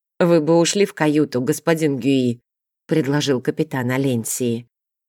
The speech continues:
«Мы с этой бедой легко справимся, но мало ли что.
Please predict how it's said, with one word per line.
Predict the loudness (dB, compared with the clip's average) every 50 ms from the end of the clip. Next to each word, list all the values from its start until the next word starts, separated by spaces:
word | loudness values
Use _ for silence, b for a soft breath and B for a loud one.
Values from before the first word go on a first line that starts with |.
| _ _ _ _ _ _ _ -2
«Мы | 0 2 2 2 2
с | 0 -2
этой | 0 0 0
бедой | 0 2 0 2 2 2
легко | 2 2 0 -2 0 0 0
справимся, | 0 0 0 2 2 2 2 2 0 -2 -2 -2 -2 0
но | 0 2 2 2 4 2 2
мало | 2 0 0 2 2 2 2
ли | 2 2 0
что. | -2 -6 -4 -2 -2 -2 -2 -4